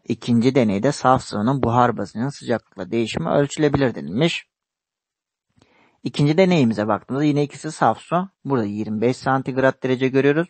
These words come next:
Burada da elli santigrat derece görüyoruz. Burada sıcaklık farklı olduğu için burada saf sıvının buhar basıncının sıcaklıkla değişimini ölçebiliriz. Yani elli derecede buhar basıncı daha mı yüksek,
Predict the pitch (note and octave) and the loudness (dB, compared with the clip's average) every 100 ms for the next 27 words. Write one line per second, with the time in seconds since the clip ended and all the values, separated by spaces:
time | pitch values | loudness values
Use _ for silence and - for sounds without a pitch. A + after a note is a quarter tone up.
0 | - C3 G#2 - - C3 A2+ - C2+ - | -4 -4 -2 -4 0 0 -2 -6 -8 -6
1 | - D#3+ - C3+ A2 G2+ E2 C#2+ C2 _ | -2 -2 0 0 0 -2 -2 -6 -8 _
2 | _ _ - B2+ G2+ - G2+ A2+ A#2 C3 | _ _ 0 2 2 -2 0 0 0 -2
3 | C#3+ - - - G2+ - C3+ C3+ C3 C3+ | -2 -2 -2 0 0 -2 2 2 2 -2
4 | D#3 F#3+ C#3+ C3 G2+ - C3 C3 - G2 | -4 -6 0 0 0 -2 2 4 2 -2
5 | G2 C3+ B2 A2+ A#2+ A#2+ A2+ G#2 F#2+ F2 | -6 -6 -4 -2 0 0 -2 -10 -12 -6
6 | A#2 D3 - _ _ _ _ - A2+ B2 | -2 -4 -6 _ _ _ _ -18 -6 0
7 | A#2+ C#3 B2+ F#2 A#2 A#2 A#2+ C3+ - D3+ | 0 -2 -8 -4 0 0 -2 -4 2 2
8 | A#2 E3 C3+ G#2+ - - - G2+ D#2+ - | 2 -2 -2 -6 -10 -16 -6 -6 -6 -2
9 | B2 B2 B2 B2 A2+ F#2 E2+ D3 F3 B2+ | 0 0 0 0 0 -2 -4 -4 -4 0
10 | B2 G#2+ G2 G2 F#2 A2+ A#2 B2+ C3+ B2+ | 2 0 -6 -10 -12 -6 -2 0 0 0
11 | - D3+ | -4 -4